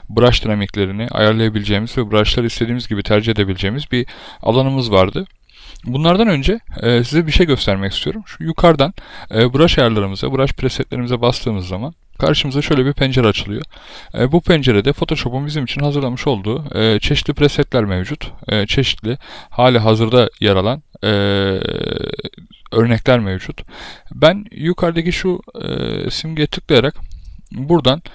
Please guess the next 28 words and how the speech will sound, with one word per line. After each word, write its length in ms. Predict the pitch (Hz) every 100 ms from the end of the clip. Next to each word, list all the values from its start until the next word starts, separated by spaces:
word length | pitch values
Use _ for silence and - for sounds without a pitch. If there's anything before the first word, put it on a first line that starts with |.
| - - -
e, 200 | 113 117
kendime 420 | 131 139 139 139
yeni 300 | 131 139 143 - - - -
brushlar 480 | 113 117 123 - 131
yükleyebilirim 580 | 113 - 101 95 104 127 - - - 117
veya 340 | 117 120 - -
brushlarımı 540 | 113 117 - 120 117
kaydedebilirim. 640 | - 117 110 98 95 113 - _ - _ _ _ _ - - - -
Onun 200 | 117 151
haricinde 500 | 170 151 107 101 98
de 120 | - 185 - - -
yine 180 | 151 135
Photoshop'un 580 | 127 139 127 110 131 139
bizim 180 | 131 123
için 140 | 127
hazırlamış 460 | 135 127 123 110 -
olduğu 220 | 98 120
diğer 220 | 127 107
brushlardan 520 | 113 107 - 107 98
da 80 | 107
seçebilirim. 560 | - 127 - 113 104 147 - - - - -
Örnek 300 | 170 165 131
olarak 280 | 127 151
ben 180 | 147 143
buradan 240 | 117 127 143
mesela 440 | 135 - 110 131
natural 380 | 131 - 127 120
brush'ı 560 | 107 101 - - 90